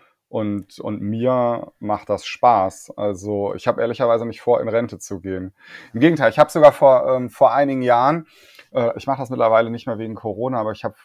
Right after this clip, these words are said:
ähm, doziert an, an einer Fachhochschule hier in der Umgebung. Und der Grund dafür war, weil ich mir überlegt hatte, was machst du eigentlich, wenn du später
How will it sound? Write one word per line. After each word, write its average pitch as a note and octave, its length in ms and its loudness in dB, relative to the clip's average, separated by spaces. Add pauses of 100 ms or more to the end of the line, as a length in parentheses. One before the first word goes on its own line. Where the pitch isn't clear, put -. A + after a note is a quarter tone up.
(140)
ähm, A2 300 -8
doziert B2+ 640 -4
an, A2 520 -8
an A2 140 -10
einer G#2+ 220 -6
Fachhochschule G#2+ 600 -8
hier G2+ 140 -12
in G2+ 60 -8
der G#2 100 -6
Umgebung. G#2 500 -8 (580)
Und A2+ 500 -4 (100)
der G#2+ 120 -4
Grund B2 280 -6
dafür A#2 400 -6
war, A#2+ 560 2 (300)
weil A#2 500 -4
ich - 400 -18
mir A2 140 -14
überlegt A2 400 -8
hatte, A#2 100 -12
was A2 140 -10
machst A#2+ 300 -8
du A2 40 -4
eigentlich, G#2+ 400 -10
wenn A2+ 120 -12
du G#2+ 40 -12
später A2 540 -10